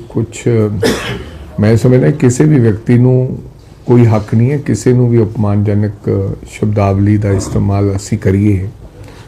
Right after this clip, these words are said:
ਪਰ ਕਈ ਵਾਰੀ ਬੋਲਦਿਆਂ ਕਰਦਿਆਂ ਕੋਈ ਐਸੀ ਗੱਲ ਹੁੰਦੀ ਆ ਤਾਂ ਉਹਦੀ ਕਈ ਸਾਥੋਂ ਵੀ ਗੁਸਤਾਖੀ ਹੁੰਦੀ ਹੈ, ਅਸੀਂ ਮਾਫ਼ੀ ਮੰਗ ਲੈਂਦੇ ਹਾਂ। But ਹਾਂ, ਮੈਨੂੰ ਲੱਗਦਾ ਕਿ ਸਾਨੂੰ ਇਸ ਗੱਲ ਦਾ ਗੁਰੇਜ਼ ਕਰਨਾ ਚਾਹੀਦਾ,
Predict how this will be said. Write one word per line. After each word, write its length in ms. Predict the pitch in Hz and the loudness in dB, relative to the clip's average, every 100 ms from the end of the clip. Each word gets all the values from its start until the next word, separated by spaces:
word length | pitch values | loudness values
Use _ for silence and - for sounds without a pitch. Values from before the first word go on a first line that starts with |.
| - - - - - - | -20 -20 -20 -20 -20 -2
ਪਰ 100 | 113 | 0
ਕਈ 260 | 107 127 131 | 4 4 6
ਵਾਰੀ 220 | 127 123 | 6 4
ਬੋਲਦਿਆਂ 600 | 110 113 117 120 117 110 | 4 2 2 2 0 0
ਕਰਦਿਆਂ 460 | 113 110 113 113 | 0 0 2 0
ਕੋਈ 240 | 107 113 104 | 0 2 2
ਐਸੀ 280 | 101 - 117 | 0 -2 0
ਗੱਲ 260 | 107 107 | 2 2
ਹੁੰਦੀ 440 | 104 101 107 120 104 | 2 2 4 4 2
ਆ 80 | 87 110 - - - - - - - - - - | -2 -10 -16 -20 -20 -20 -20 -20 -20 -20 -20 -6
ਤਾਂ 120 | 123 120 | 0 4
ਉਹਦੀ 380 | 120 123 117 110 - - | 6 6 4 2 -6 -2
ਕਈ 180 | 127 117 | 0 2
ਸਾਥੋਂ 420 | 135 131 165 170 | 2 2 4 4
ਵੀ 60 | |
ਗੁਸਤਾਖੀ 500 | 135 120 123 110 - | 4 2 0 0 0
ਹੁੰਦੀ 360 | 113 113 113 113 | 2 2 2 0
ਹੈ, 80 | 107 | 0
ਅਸੀਂ 160 | 107 | -2
ਮਾਫ਼ੀ 340 | 113 117 123 147 | -2 -2 0 0
ਮੰਗ 260 | 131 127 | 2 2
ਲੈਂਦੇ 380 | 127 120 120 120 | 2 2 0 -4
ਹਾਂ। 100 | 120 135 - - - - - - - - - | -6 -10 -20 -20 -20 -20 -20 -20 -20 -20 -2
But 140 | 107 101 113 | 0 2 2
ਹਾਂ, 240 | 120 156 | 4 4
ਮੈਨੂੰ 320 | 151 123 113 | 4 4 2
ਲੱਗਦਾ 300 | 110 107 113 | 2 0 -2
ਕਿ 200 | 147 151 | -2 -2
ਸਾਨੂੰ 420 | 151 - 110 117 117 | -2 0 2 2 2
ਇਸ 200 | 107 - | -2 -2
ਗੱਲ 160 | 110 104 | 0 0
ਦਾ 160 | 131 | 0
ਗੁਰੇਜ਼ 500 | 156 120 113 131 120 | 0 2 4 4 2
ਕਰਨਾ 360 | 113 107 101 101 | 2 0 0 -4
ਚਾਹੀਦਾ, 480 | 101 104 107 123 | -4 -8 -8 -10